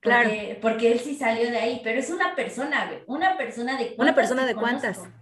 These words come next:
Speaker 2: Ajá.
Speaker 1: Exacto.
Speaker 2: Y, y de gente que, o sea, conozco mucha gente y mucha gente que se esfuerza a diario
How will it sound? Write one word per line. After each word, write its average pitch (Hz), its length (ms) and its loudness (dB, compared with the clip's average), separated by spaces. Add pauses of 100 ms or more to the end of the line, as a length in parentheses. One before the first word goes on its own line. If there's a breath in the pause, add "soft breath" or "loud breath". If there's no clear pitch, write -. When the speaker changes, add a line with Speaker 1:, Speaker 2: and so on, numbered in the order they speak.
Speaker 2:
Ajá. 202 400 0
Speaker 1:
Exacto. 185 400 -4 (140)
Speaker 2:
Y, 240 240 0
y 247 140 2
de 254 120 2
gente 294 360 -4
que, 240 220 -6
o 214 80 -10
sea, - 460 -8
conozco 226 440 -6
mucha 262 360 -2
gente 269 500 -4
y 202 180 -10
mucha 233 360 -4
gente 247 340 -6
que 208 100 -12
se 165 120 -16
esfuerza 214 500 -8
a 240 40 -4
diario 226 360 -2